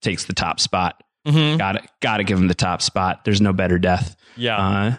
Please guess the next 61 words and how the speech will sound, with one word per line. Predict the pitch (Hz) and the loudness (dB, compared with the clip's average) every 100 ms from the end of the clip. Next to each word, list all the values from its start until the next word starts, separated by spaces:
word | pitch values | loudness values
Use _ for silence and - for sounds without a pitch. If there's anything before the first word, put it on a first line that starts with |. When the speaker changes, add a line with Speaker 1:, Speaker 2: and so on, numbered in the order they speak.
| - | -6
Speaker 1:
and | - | -8
plenty | - 190 | -2 0
of | 175 | 2
other | 139 | 2
stuff. | - 85 76 - - | 0 -2 -6 -14 -6
Plenty | 151 | -2
of | 139 | 0
other | 123 107 | 2 2
stuff | 107 | 0
Speaker 2:
So | - | -2
Speaker 1:
going | 220 | 0
Speaker 2:
you | 233 | 2
Speaker 1:
on | |
Speaker 2:
ranked | 240 240 | 2 2
Speaker 1:
there. | 233 | 2
Speaker 2:
them | 220 | 2
in | 202 | 2
terms | 180 190 170 | 2 2 0
of | 151 | 0
how | 160 156 | 0 -2
cool | - 175 | 0 0
they | 185 180 | 2 2
were? | 185 196 170 _ _ _ | 2 0 -4 _ _ _
Speaker 1:
I | 320 370 | 0 2
ranked | 403 381 | 4 2
them | 359 339 | 2 4
just | 294 277 | 4 4
in | 262 | 4
terms | 247 240 220 | 4 4 4
of, | |
like, | 190 185 - | 4 2 0
how, | 196 190 160 143 | 0 2 2 0
how | 160 | 0
good | 156 - 160 113 | 0 2 2 2
they | 101 | 0
were. | 82 82 - _ | 0 -2 -4 _
You | - 120 | -2 0
know, | 113 113 | 2 2
was | 113 | 2
it, | 123 | 2
was | 143 131 | 2 2
it | 127 117 | 2 0
a, | |
was | 139 127 | 2 2
it | |
a | 120 | 0
great | 104 127 113 113 | 0 -2 -2 -2
death? | 202 226 226 | 0 0 0
Was | 165 135 | 0 2
it | 127 123 120 | 2 2 0
a, | 131 | 0
was | 120 | 0
it | 117 | 0
a | |
great | 104 135 127 120 | 0 0 0 -2
end | 135 135 131 123 127 | -2 0 2 2 0
to | - 123 117 113 113 | 0 4 6 4 2
the | |
character | 110 131 113 104 110 - | -2 0 0 0 -2 0
arc? | 165 190 185 - - - _ - | 2 2 0 -4 -18 -20 _ -4
Uh, | 147 143 139 147 | -2 0 2 2